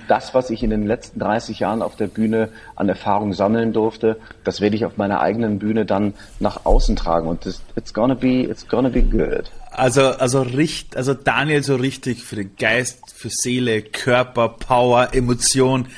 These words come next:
Speaker 2: Geil, hey, da werde ich mir Tickets checken, hey.
Speaker 1: Du, du,
Speaker 2: Da, da,
Speaker 1: du
Speaker 2: da.
Speaker 1: bekommst auf jeden Fall Tickets for
Speaker 2: Also
Speaker 1: free,
Speaker 2: da komm ich,
Speaker 1: buddy.
Speaker 2: und dann bring ich dir mein
Speaker 1: <laughs>
Speaker 2: Buch gleich vorbei.
Speaker 1: Super.
Speaker 2: Ähm, Folgendes, ähm, stell dir vor, uns hören gerade alle Menschen auf der Welt zu.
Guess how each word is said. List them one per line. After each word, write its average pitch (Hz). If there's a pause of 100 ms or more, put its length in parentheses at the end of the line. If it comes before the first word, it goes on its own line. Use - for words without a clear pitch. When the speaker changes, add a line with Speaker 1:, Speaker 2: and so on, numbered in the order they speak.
(420)
Speaker 2:
Geil, 120
hey, 131
da 127
werde 131
ich 147
mir 131
Tickets 349
checken, -
hey. 123
Speaker 1:
Du, 101
du, -
Speaker 2:
Da, 151
da, 156
Speaker 1:
du -
Speaker 2:
da. 160
Speaker 1:
bekommst 165
auf 139
jeden 151
Fall 120
Tickets 156
for 123
Speaker 2:
Also 127
Speaker 1:
free, -
Speaker 2:
da 143
komm 160
ich, 160
Speaker 1:
buddy. 185 (200)
Speaker 2:
und 170
dann 208
bring 202
ich 202
dir 214
mein 190
Speaker 1:
<laughs> -
Speaker 2:
Buch 247
gleich 135
vorbei. 120 (100)
Speaker 1:
Super. 143
Speaker 2:
Ähm, - (240)
Folgendes, 180
ähm, 143 (1120)
stell 196
dir 254
vor, 175
uns 170
hören 180
gerade 160
alle 165
Menschen 151
auf 139
der 139
Welt 113
zu. 95